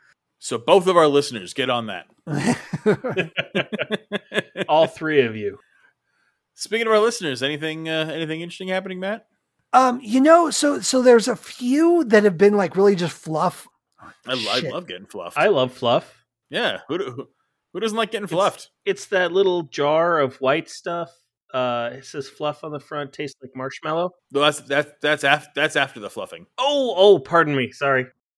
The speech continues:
Speaker 2: But we did have two new reviews. People are listening to our calls to give those iTunes reviews, so I wanna give them shout outs. Uh, we got
Speaker 1: Ooh.
Speaker 2: two.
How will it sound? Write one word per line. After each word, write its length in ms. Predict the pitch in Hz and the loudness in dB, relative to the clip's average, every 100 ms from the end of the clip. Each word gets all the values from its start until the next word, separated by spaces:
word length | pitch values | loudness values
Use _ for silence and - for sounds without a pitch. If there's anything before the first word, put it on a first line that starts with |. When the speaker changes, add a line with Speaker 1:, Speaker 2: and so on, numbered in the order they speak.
| _ _ _ _ _ _ - | _ _ _ _ _ _ 8
Speaker 2:
But 360 | 381 339 - - | 8 6 -2 -6
we 140 | 247 | 0
did 160 | 311 302 | 2 6
have 220 | 294 202 | 4 4
two 500 | - 302 302 294 254 | -2 2 4 4 2
new 360 | 202 220 269 277 | 2 4 4 2
reviews. 460 | 220 214 226 240 | 2 2 2 0
People 260 | - 247 254 | -2 2 4
are 120 | 202 | 6
listening 460 | 202 208 - 226 208 | 8 6 6 -2 0
to 320 | 226 220 208 | 0 4 6
our 120 | 190 | 6
calls 440 | - 190 196 214 - | 4 -2 2 2 0
to 120 | 170 | -2
give 200 | 190 185 | 0 2
those 200 | 196 175 | 2 4
iTunes 480 | 180 185 214 202 180 | 2 0 -2 -2 -2
reviews, 400 | 170 185 226 - | -4 -4 -4 -2
so 120 | 185 | 0
I 20 | |
wanna 260 | 175 180 170 | 0 -2 -4
give 140 | 180 | -4
them 180 | 185 165 | -2 -4
shout 300 | - 180 190 | -4 -2 0
outs. 400 | 233 254 - - - - - - - | 0 -2 -8 -12 -18 -20 -20 -10 2
Uh, 140 | 185 | 4
we 60 | 202 | 4
got 160 | 196 320 | 2 2
Speaker 1:
Ooh. 60 | |
Speaker 2:
two. 400 | - 214 311 285 | 0 0 0 -4